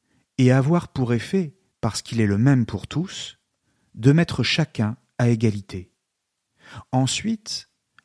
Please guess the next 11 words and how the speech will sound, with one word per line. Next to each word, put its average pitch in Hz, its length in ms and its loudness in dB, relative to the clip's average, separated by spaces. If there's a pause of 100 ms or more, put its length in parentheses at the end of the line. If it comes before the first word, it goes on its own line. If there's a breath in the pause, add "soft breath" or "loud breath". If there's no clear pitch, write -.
la 120 180 4
raison 143 500 2 (180)
portée 151 400 0
par 104 180 -2
la 104 80 0
civilisation 107 680 0
romaine, 104 560 0 (680)
c'est - 280 -2
aussi 165 220 0
la 117 180 2
ville 98 500 -4